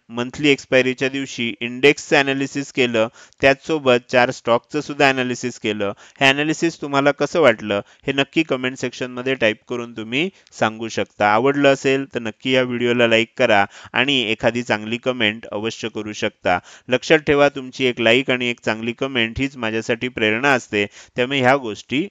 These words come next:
अवश्य करा. त्याचसोबत हा व्हिडिओ तुम्ही अजूनपर्यंत बघताय आणि अजूनही जर तुम्ही शेअर मार्केट मराठी या आपल्या YouTube चॅनलला सबस्क्राईब केलं नसेल, तर कृपया ताबडतोब सबस्क्राईब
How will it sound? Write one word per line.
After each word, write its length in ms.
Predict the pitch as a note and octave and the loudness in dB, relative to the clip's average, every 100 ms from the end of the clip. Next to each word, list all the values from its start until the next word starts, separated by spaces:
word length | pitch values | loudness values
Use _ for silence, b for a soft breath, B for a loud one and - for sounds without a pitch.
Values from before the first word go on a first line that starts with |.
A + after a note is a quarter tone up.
| _ - | _ -8
अवश्य 420 | G#2 A#2+ - A#2+ | -4 -4 -4 -2
करा. 320 | A2 G2 E2+ B B - | 2 2 0 B B 2
त्याचसोबत 640 | D3 D#3+ F3 D#3+ D#3+ E3 | 2 2 -4 4 4 4
हा 120 | C3 | 0
व्हिडिओ 280 | C#3+ C#3 D3 | 0 0 -4
तुम्ही 240 | D3 D3 C#3+ | -4 -4 -4
अजूनपर्यंत 560 | C#3 D#3 D3+ D3 C#3+ | -4 -2 -2 -2 -4
बघताय 480 | C#3 C3 - A#2 A2 - b | -2 -2 2 2 2 -2 b
आणि 160 | B2+ B2+ | -4 -2
अजूनही 340 | B2+ C#3 D3+ | -2 -4 -6
जर 100 | D3 | -4
तुम्ही 260 | C#3+ C#3+ C#3+ | -6 -8 -8
शेअर 200 | C3+ B2+ | -4 -2
मार्केट 360 | C3+ C3+ C#3+ C#3 | 0 -2 -2 -2
मराठी 380 | B2+ B2 C3 | 0 0 0
या 100 | C3 | 0
आपल्या 240 | B2 B2+ B2 | 0 -2 -4
YouTube 280 | A#2+ A2+ B2 B2+ | -4 -8 -8 -4
चॅनलला 360 | A#2+ A#2+ A#2+ | -4 -2 -2
सबस्क्राईब 440 | A#2 A2+ - D3 D#3 | -2 -8 -2 -2 0
केलं 220 | C3 A#2+ A2+ | -2 -2 -4
नसेल, 360 | G#2+ G#2 G2 - B B | -4 0 -2 -2 B B
तर 40 | C#3+ | -10
कृपया 380 | C#3 C3 C#3 C#3 | -6 0 2 4
ताबडतोब 480 | B2 A2+ A#2+ C#3+ | 2 -2 -6 -8
सबस्क्राईब 460 | D3 B2 - C3 | -6 -8 -4 -2